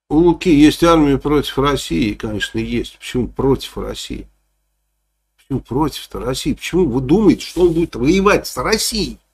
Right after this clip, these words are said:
Он с цветами будет встречен.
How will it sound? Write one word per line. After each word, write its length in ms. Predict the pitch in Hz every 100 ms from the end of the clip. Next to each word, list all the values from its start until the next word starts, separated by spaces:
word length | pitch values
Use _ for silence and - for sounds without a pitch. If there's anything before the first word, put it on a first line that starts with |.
| _ _ _ _ _ _ _ _ _ _ _ _ _
Он 120 | 160
с 100 | 156
цветами 580 | - 233 254 269 180 131
будет 280 | 127 180 -
встречен. 560 | - 151 220 170 -